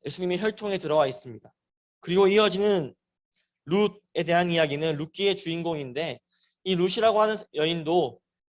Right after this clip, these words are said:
모압이라고 하는 이방 나라의 여인인데, 이 여인이 다윗의 혈통에 들어와서 다윗의 증조 할머니가 되죠.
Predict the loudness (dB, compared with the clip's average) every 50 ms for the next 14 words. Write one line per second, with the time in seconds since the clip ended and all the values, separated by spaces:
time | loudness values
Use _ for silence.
0 | _ _ -2 2 4 4 4 4 4 4 4 4 4 6 4 4 4 2 -2 -2
1 | -4 -6 -4 0 0 0 0 2 0 2 2 2 0 0 0 2 2 2 2 0
2 | -2 -6 -6 -2 -2 -2 -2 -2 -8 _ _ _ _ _ _ _ _ _ -8 -4
3 | -2 2 4 4 4 4 2 2 0 -2 -2 -2 -6 _ _ _ _ _ _ _
4 | _ _ _ _ _ _ _ _ _ _ _ _ _ -4 -4 -2 -2 -2 -2 -2
5 | -4 -4 -6 -6 -6 -4 -2 0 2 2 2 2 0 -4 -6 -8 -8 -10 _ _
6 | _ _ -6 -4 -4 -2 -2 -4 -4 -4 -6 -6 -2 0 2 2 2 0 -2 -4
7 | -4 -4 -4 -4 -6 -6 -8 -8 -8